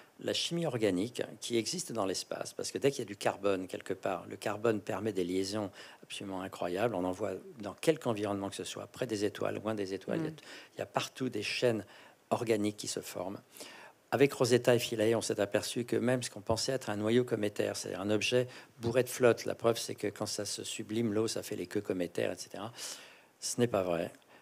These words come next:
Speaker 1: Dans Philae, il n'y a pas plus que quinze pour cent d'eau, probablement. L'essentiel de la matière, je sais pas, j'ai pas d'image là, mais c'est pas grave.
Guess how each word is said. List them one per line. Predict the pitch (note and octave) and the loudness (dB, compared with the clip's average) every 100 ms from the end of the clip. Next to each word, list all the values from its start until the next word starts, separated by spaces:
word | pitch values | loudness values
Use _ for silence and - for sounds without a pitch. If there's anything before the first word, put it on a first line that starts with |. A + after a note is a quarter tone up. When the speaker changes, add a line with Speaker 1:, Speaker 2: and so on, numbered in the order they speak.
| _ - _ - | _ -20 _ -8
Speaker 1:
Dans | G2 | -8
Philae, | - G2 G2 A2 | -4 0 4 4
il | |
n'y | G#2 | 4
a | |
pas | - F#2+ | 0 -4
plus | - - | -6 -6
que | F#2 | -8
quinze | - F#2+ - | -4 -4 -4
pour | - - | -6 -4
cent | - G2 | -4 -2
d'eau, | G2 G#2+ | -2 -2
probablement. | G2+ F#2 F2 F2 A2+ - - - | -2 -2 -2 -6 -10 -12 -20 -4
L'essentiel | G#2+ A#2 D3+ D3 C#3 B2+ - B2+ A#2 | 2 6 6 6 2 2 0 0 0
de | G2+ | 0
la | G2+ | -2
matière, | F#2+ G2+ - G2 G2 B2 A2 - | 0 -2 -2 2 4 2 -2 -12
je | |
sais | - | -8
pas, | G2 | -6
j'ai | F2+ F2+ | -6 -8
pas | - | -8
d'image | F2 F2 F#2 F#2 | -6 -4 -4 -4
là, | F2 | -8
mais | F#2 | -8
c'est | - - | -8 -8
pas | |
grave. | F2 A#2 | -6 -6